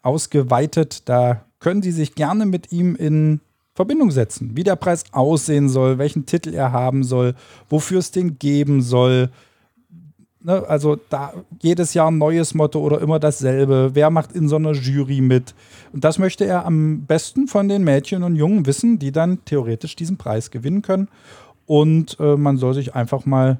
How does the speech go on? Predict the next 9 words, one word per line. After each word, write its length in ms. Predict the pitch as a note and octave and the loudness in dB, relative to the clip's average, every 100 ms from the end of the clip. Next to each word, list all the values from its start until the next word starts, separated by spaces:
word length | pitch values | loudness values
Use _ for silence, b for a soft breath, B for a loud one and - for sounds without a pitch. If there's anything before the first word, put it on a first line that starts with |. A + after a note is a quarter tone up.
| - | -4
mit 160 | C3 C#3 | -8 -4
dem 120 | A#2+ | -4
Beauftragten 680 | A#2 C3 C#3 - C3+ C#3+ - | -2 -4 -4 -4 -4 -4 -6
in 80 | B2+ | -6
Verbindung 500 | B2 A#2 F#3+ D#3+ A2 | -4 0 0 0 0
setzen 520 | A2 A2+ - F#3 G#3 b b b b _ | -2 -4 -4 -2 -4 b b b b _
oder 540 | D3+ C3+ C#3+ C#3+ C#3+ - | 2 4 6 4 2 0
ihm 360 | - B2+ A#2 D3+ - _ | -4 0 2 0 -4 _
schreiben. 680 | - - - F2 F2+ D2 | -14 -4 -2 -2 -2 -6